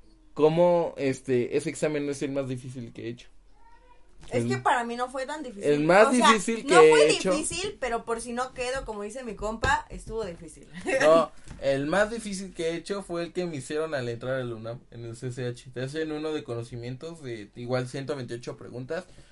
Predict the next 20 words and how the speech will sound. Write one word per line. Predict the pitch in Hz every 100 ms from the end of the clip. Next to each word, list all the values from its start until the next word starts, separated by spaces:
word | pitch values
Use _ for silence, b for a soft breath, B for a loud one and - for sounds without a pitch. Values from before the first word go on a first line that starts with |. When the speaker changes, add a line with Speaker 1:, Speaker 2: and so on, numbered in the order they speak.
| b
Speaker 1:
pero | 131 151
ese | 156 175
es | 175
el | 131
que | 131
vale, | 135 147 151 147 139 120 117 113 117 113 110 104 - - 123
¿cómo | 156
se | 180
llama? | - -
Según | - 151 165 185
una | 196 196
profesora | 156 139 127 147
me | 147
explicó | 135 120 127 135
que | 147
es | 147
el | 123
que | 117
sí | 131 127
cuenta. | 143 135 120